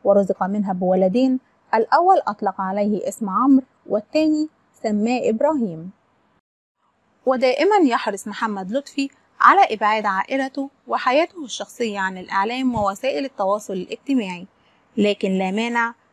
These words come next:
من ظهور زوجته في بعض المناسبات الخاصة، حيث كان آخر ظهور لها خلال حفل زفاف أحد أصدقاء النجم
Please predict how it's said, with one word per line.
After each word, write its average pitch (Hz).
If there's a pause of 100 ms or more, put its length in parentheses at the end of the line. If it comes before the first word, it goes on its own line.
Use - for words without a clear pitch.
(120)
من 311
ظهور 240
زوجته 196 (120)
في 208
بعض 294
المناسبات 196
الخاصة، 180 (400)
حيث 185
كان 196
آخر 185
ظهور 190
لها 240 (340)
خلال 269
حفل 214
زفاف 208
أحد -
أصدقاء 190
النجم 233